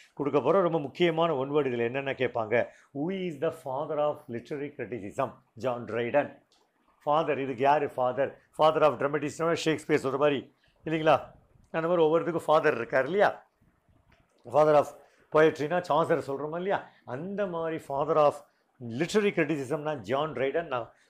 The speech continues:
தூங்கி, தூக்கத்துல எழுப்பி கேட்டா கூட ஜான் டிரைடன் அப்படி சொல்லணும். அந்த அளவுக்கு இது இங்க தரவா இருக்கணும். அது மட்டும் இல்ல, பிளாட்டோ என்ன சொல்றாரு அப்படின்னு பாத்தீங்கன்னா,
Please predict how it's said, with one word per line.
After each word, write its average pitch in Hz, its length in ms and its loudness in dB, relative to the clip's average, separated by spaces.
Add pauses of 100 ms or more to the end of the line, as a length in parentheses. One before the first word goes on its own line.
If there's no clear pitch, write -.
தூங்கி, 190 540 -8
தூக்கத்துல 196 440 -6
எழுப்பி 160 340 -4
கேட்டா 139 220 -2
கூட 180 160 -4
ஜான் 147 300 -4
டிரைடன் 135 260 -4
அப்படி 131 280 -10
சொல்லணும். 120 280 -8 (220)
அந்த 123 240 -6
அளவுக்கு 151 240 -4
இது 131 120 -8
இங்க 123 260 -6
தரவா 123 40 0
இருக்கணும். 139 540 -2 (300)
அது 143 180 2
மட்டும் 160 220 0
இல்ல, 185 320 0
பிளாட்டோ 190 480 6
என்ன 160 220 4
சொல்றாரு 156 260 2
அப்படின்னு 143 260 -4
பாத்தீங்கன்னா, 147 500 0